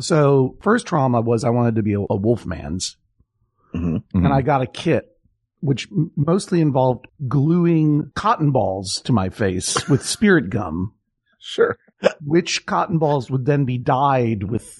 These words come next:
Speaker 1: the coloring agent.
Speaker 2: Yeah.
Speaker 1: I mean, you know,
Speaker 3: Mm-hmm.
Speaker 1: you know, uh, spooky, you know, sharp teeth, whatever. That's a
Speaker 3: Sure.
Speaker 1: But I just, I just look, I mean, I just look like I had orange cotton balls over my face. And it was very hard to,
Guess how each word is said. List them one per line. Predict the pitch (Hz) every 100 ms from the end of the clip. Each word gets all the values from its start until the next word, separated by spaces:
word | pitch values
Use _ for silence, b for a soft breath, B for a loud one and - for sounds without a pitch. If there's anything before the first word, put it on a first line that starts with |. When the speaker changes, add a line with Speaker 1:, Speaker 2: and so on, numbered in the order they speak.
| -
Speaker 1:
the | -
coloring | - 151 135 113 92 87 -
agent. | 107 90 82 85 - - _ _ _ _
Speaker 2:
Yeah. | 240 196 -
Speaker 1:
I | 165
mean, | 147
you | 131
know, | 104 110 - 107
Speaker 3:
Mm-hmm. | 92 104 120 -
Speaker 1:
you | 85
know, | 76 _ _ -
uh, | -
spooky, | - - 110 - - -
you | 104
know, | - 76
sharp | - - 82
teeth, | - 78 - _ _ _
whatever. | - 78 71 64
That's | 87 -
a | -
Speaker 3:
Sure. | 90 62 80 _ _ _ -
Speaker 1:
But | 147 135 - -
I | 147
just, | 160 160 - _
I | 127 170
just | 151 131
look, | 135 135 - _ _ _ - - _
I | 139
mean, | 139
I | 135
just | 147 160
look | 143
like | 131
I |
had | 120 110
orange | 131 123 113
cotton | - 123 113
balls | 85 90
over | 85 87
my | 90 85
face. | - 62 - -
And | - 135
it |
was | 127
very | 156 -
hard | 127 135 107
to, | 127 104